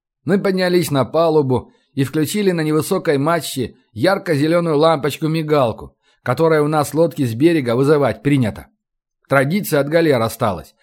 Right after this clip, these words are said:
Хотя последние галеры ещё сто лет назад в этих краях почём зря плавали. В седую древность записывать их пока рано. Это теперь вёсла разве что на рыбачьих лодках остались. Ну и в морях парусные шхуны бегают,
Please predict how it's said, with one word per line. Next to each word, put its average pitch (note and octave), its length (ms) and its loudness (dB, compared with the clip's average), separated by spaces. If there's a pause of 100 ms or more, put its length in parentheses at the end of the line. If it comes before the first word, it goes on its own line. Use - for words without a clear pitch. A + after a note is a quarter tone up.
(260)
Хотя C#3 240 -2
последние F3 560 2
галеры D3+ 440 2
ещё B2+ 280 -2
сто F3+ 240 -2
лет D3 320 2
назад C#3 500 0
в A2 40 -2
этих A#2+ 260 -6
краях B2+ 500 0
почём D3 320 -2
зря C3 300 2
плавали. A2 560 0 (160)
В - 80 -20
седую D3 380 2
древность D3 560 -2
записывать C3+ 640 -4
их D3+ 100 -6
пока C3+ 300 -2
рано. A#2 400 -2 (400)
Это F#3 360 0
теперь F#3 520 2
вёсла D3+ 480 0
разве D3 260 0
что C#3 220 -4
на C#3+ 100 -2
рыбачьих D3 540 -2
лодках C#3+ 400 -2
остались. A#2 560 -4 (320)
Ну C#3 140 -2
и G3+ 100 0
в F#3 40 0
морях D#3 480 2
парусные C#3+ 460 0
шхуны C#3 380 -2
бегают, A#2+ 500 0